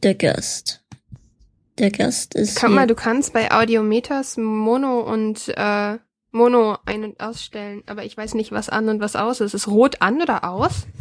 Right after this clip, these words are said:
Speaker 1: Hm.
Speaker 2: <laughs> Das ist so verwirrend. Warum? Das, das ergibt doch keinen Sinn. Heißt es jetzt Mono, dass man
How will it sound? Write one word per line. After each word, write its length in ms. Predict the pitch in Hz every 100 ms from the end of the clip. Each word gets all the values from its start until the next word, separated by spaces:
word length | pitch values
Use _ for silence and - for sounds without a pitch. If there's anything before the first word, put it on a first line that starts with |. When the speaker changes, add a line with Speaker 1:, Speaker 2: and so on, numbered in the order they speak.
| - - - - _ _ _ _ _ _ _
Speaker 1:
Hm. 320 | 175 196 196 165
Speaker 2:
<laughs> 60 | - _ - - - - _ _ - -
Das 120 | -
ist 220 | 240 240
so 100 | 285
verwirrend. 560 | 233 214 247 254 220 220 359 294 240
Warum? 300 | 247 269 - _ _
Das, 240 | - 220 -
das 140 | 269
ergibt 320 | 262 254 294 339
doch 80 |
keinen 300 | 294 277 262
Sinn. 200 | 262 294
Heißt 140 | 262 254
es 60 | 247
jetzt 160 | 247
Mono, 320 | 240 233 240
dass 160 | 240 240
man 160 | 233